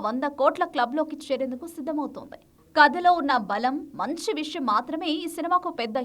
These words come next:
హీరో అయ్యాయి. భారీ తారాగణం, గొప్ప ప్రచారం లేకపోయినా ఈ చిత్రం బాక్స్ ఆఫీస్ వద్ద చరిత్ర సృష్టించబోతోంది. ఏడు వారాల క్రితం లాలో సినిమా విడుదలైనప్పుడు ఎలాంటి అంచనాలు లేవు. అందుకే మొదటి వారం కేవలం ఇరవై ఆరు లక్షలు మాత్రమే వసూలు చేసింది.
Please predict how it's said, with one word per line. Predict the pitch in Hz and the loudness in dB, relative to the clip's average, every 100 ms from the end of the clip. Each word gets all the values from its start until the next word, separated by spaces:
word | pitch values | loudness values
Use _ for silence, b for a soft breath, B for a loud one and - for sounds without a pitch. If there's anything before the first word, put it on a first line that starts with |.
| 247 | -4
హీరో | 240 277 226 | 0 2 2
అయ్యాయి. | - - b b b - 190 | -4 -14 b b b -16 4
భారీ | 240 294 294 226 | 6 6 4 4
తారాగణం, | 233 277 277 302 - 240 | 6 6 2 0 -2 -2
గొప్ప | 240 254 - | -2 -2 -6
ప్రచారం | 170 339 403 349 | -8 -6 -2 0
లేకపోయినా | 285 370 370 370 320 330 B B B | 0 -2 -4 4 4 4 B B B
ఈ | 214 | -6
చిత్రం | 349 320 370 254 | -4 2 4 8
బాక్స్ | 285 311 339 | 8 6 -2
ఆఫీస్ | 294 285 269 | -8 -2 0
వద్ద | 220 262 - | 2 0 -2
చరిత్ర | 226 226 240 262 262 | -6 -6 -2 -4 -4
సృష్టించబోతోంది. | 220 302 294 311 320 311 269 208 - _ 226 302 | -10 -8 -8 -6 -6 -4 -6 -6 -12 _ 6 8
ఏడు | 453 370 | 10 10
వారాల | 359 440 427 370 | 10 10 4 -2
క్రితం | 311 320 277 | 0 2 8
లాలో | 254 285 302 294 | 10 10 8 0
సినిమా | 247 247 240 202 | -2 0 0 -2
విడుదలైనప్పుడు | 220 262 240 214 233 302 285 196 | -2 -2 -4 -4 -2 -2 -2 2
ఎలాంటి | 226 269 262 | 2 2 0
అంచనాలు | 233 240 - 226 165 | -2 -2 -2 -2 -4
లేవు. | - - _ - | -14 -20 _ -8
అందుకే | 208 - 453 240 | -4 -2 0 0
మొదటి | 240 277 262 | 0 0 2
వారం | 247 247 254 | 2 0 0
కేవలం | 247 269 - - | 0 0 -4 -6
ఇరవై | 214 269 | 0 2
ఆరు | 254 190 | 2 0
లక్షలు | - 277 208 | -4 -6 -2
మాత్రమే | 190 196 233 349 | -4 -2 -6 -4
వసూలు | 190 - 226 - | -6 -6 -12 -14
చేసింది. | - - - | -16 -16 -18